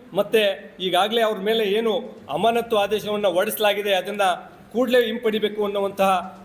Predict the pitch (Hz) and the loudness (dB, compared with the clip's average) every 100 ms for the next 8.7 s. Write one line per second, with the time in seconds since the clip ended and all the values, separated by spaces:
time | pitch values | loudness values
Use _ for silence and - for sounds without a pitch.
0 | 175 185 180 185 185 220 214 196 196 185 | -4 0 2 2 2 0 0 -2 0 0
1 | 185 185 170 175 185 180 170 175 170 160 | 0 -2 -4 -4 -4 -4 -4 -6 -2 -2
2 | 160 160 160 139 143 151 165 208 - - | -4 -6 -6 -6 -6 -4 -4 -4 -8 -20
3 | - - 190 208 233 175 117 - - - | -20 -12 -2 2 2 0 -6 -12 -20 -6
4 | 180 190 - 185 156 170 - 269 240 160 | -2 -2 -4 -4 -2 0 2 2 2 -4
5 | 120 - - 143 175 196 - 226 233 220 | -8 -12 -8 -2 -2 -2 -2 0 0 0
6 | 233 180 190 214 240 220 214 202 208 247 | -4 -4 -6 0 2 2 0 -4 -2 -2
7 | 226 - - - 147 190 240 254 226 147 | -4 -12 -20 -10 -2 2 4 2 0 -6
8 | - - 165 214 233 233 202 | -14 -4 0 2 2 2 -2